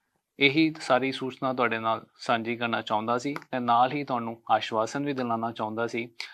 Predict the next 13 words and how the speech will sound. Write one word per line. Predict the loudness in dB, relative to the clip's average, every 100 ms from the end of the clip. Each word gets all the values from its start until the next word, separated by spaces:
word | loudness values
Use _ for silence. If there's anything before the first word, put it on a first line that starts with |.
| -16 _
ਕਿ | 0
ਪੰਜਾਬ | 2 6 8 8
ਸਰਕਾਰ | 4 0 4 4
ਦੇ | 4 -4 -6 -8
ਦਿਸ਼ਾ | -6 -2 -2
ਨਿਰਦੇਸ਼ਾਂ | -2 -4 -4 -2 -4
'ਤੇ | -4 -6 -8 -18 -20 -16 -16 -4
ਪ੍ਰਸ਼ਾਸਨ | -2 4 6 6 4 -4
ਤੁਹਾਡੇ | 0 2 2
ਨਾਲ | 0 0
ਹਮੇਸ਼ਾ | -4 -6 -4
ਖੜ੍ਹਾ | -2 0 2
ਹੈ। | 0